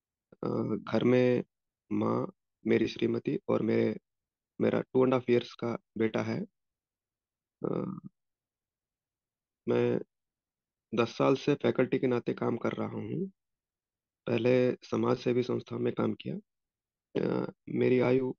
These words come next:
फ़ोर्टी नाइन ईयर्स है। अ, ये संक्षेप में मेरा परिचय है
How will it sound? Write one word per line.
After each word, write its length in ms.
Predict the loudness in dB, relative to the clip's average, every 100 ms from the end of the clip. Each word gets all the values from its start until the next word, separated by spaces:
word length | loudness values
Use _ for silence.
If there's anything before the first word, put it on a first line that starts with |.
| -2
फ़ोर्टी 220 | 0 2
नाइन 180 | 2 2
ईयर्स 300 | 0 -4 -12
है। 160 | -12 -12 -14 _ _ -8 -4 -4 -4 -8 _ _ _ _ _ _ _ _ _ _ _ _ _ _ _ _ _ _ _ _ _ _ -4
अ, 60 | 0
ये 500 | 2 4 4 0 -2 _ _ _ -16
संक्षेप 400 | -4 -4 -2 -8 -6
में 80 | -2
मेरा 300 | 0 0 -2 _ _ _ -6
परिचय 280 | -4 0 -2
है 260 | -2 -8